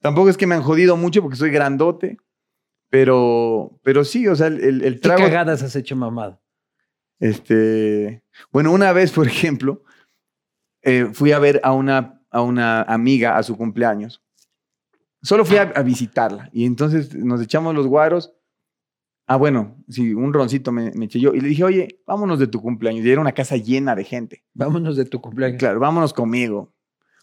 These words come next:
Speaker 1: Y entonces me la llevé y nos echamos unos tequilas. Y, en, y después de regreso a su casa, a su fiesta, claro, nadie sabía, cabrón. Ni, ni se,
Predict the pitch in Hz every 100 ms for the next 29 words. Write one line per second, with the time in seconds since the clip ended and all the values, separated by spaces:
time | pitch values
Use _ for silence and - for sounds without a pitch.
0 | _ _ _ _ 127 123 127 139 147 143
1 | 131 127 127 135 156 180 208 - 131 127
2 | 120 147 147 139 151 143 156 180 202 151
3 | - _ _ _ _ _ _ _ _ _
4 | _ _ - 139 143 139 139 123 123 -
5 | 170 185 151 131 156 185 202 175 - 131
6 | - 185 135 127 185 180 - 120 135 120
7 | 175 151 - - 170 _ _ _ _ -
8 | 139 147 185 196 - 117 208 143 123 113
9 | 120 131 131 120 135 -